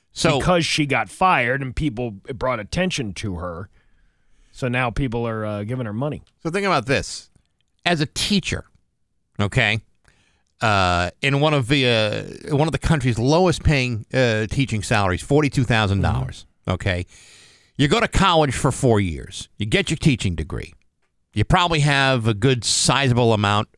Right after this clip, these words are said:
Speaker 1: of college loan debt.
Speaker 2: Probably a hundred grand at more, at
Speaker 1: At,
Speaker 2: least.
Speaker 1: at the very least. You got a hundred thousand dollars
Speaker 2: Yeah.
Speaker 1: in, uh, in debt with that. You probably have, uh, an apartment. You probably have a, a, a beat-up car, but you're still making, uh, payments on.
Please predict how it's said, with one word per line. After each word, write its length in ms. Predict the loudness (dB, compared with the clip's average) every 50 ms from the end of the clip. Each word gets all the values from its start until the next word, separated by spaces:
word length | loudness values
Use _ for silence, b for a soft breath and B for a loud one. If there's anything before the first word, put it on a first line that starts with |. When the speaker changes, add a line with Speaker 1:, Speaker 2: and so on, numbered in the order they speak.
| _ _ -4
Speaker 1:
of 200 | -4 -4 -2 -4
college 380 | -2 0 2 2 2 2 0
loan 400 | 0 2 2 2 2 0 -2 -4 -4
debt. 260 | -6 -6 -6 -6 -2
Speaker 2:
Probably 260 | -2 0 2 2 0
a 60 | 0
hundred 320 | 0 -2 -4 -4 -8 -10 -14 -18 -20 -12
grand 360 | -8 -6 -4 -4 -4 -4 -6
at 100 | -8 -8
more, 220 | -10 -10 -10 -12 -10
at 120 | -6 -2 -2
Speaker 1:
At, 160 | -2 0 -2
Speaker 2:
least. 300 | -4 -8 -10 -16 -14 -6 -4
Speaker 1:
at 220 | -2 -2 -2 -2
the 80 | -4 -4
very 420 | -2 0 2 2 2 2 2 0
least. 280 | 0 -2 -4 -4 -2 -4
You 40 | -2
got 140 | 0 0 0
a 60 | 2
hundred 260 | 2 2 2 2 0
thousand 360 | 0 2 2 2 2 2 2
dollars 460 | 2 2 4 4 2 2 0 -2 -6 -4 -2
Speaker 2:
Yeah. 120 | 0 0
Speaker 1:
in, 180 | 2 2 2 2
uh, 160 | 2 0 0 0
in 200 | -2 -4 -2 0
debt 180 | -2 -2 -2 -2
with 140 | -6 -4 -4
that. 260 | -4 -4 -4 -8 -10 _ _ _ _
You 80 | -4 0
probably 340 | 2 2 2 2 0 0
have, 300 | 2 2 2 2 2 2
uh, 220 | 2 2 2 2 0 b b b b b b b _ -2
an 60 | -2
apartment. 480 | -2 0 0 2 2 2 0 -2 -8 -4 -2
You 100 | 0 4
probably 240 | 4 4 4 4
have 220 | 2 2 2 2 2
a, 440 | 2 0 0 0 -2 -2 -4 -4 -4
a, 40 | -4
a 40 | -6
beat-up 480 | -4 -2 0 2 4 2 2 2 0 -4
car, 500 | -2 0 2 4 4 4 4 2 2 0
but 140 | -4 -4 -4
you're 80 | -6
still 240 | -2 0 2 2 4
making, 460 | 4 2 2 2 0 0 0 2 2
uh, 80 | 0 2
payments 440 | 2 2 2 2 2 0 0 0 0
on. 240 | 0 0 -2 -4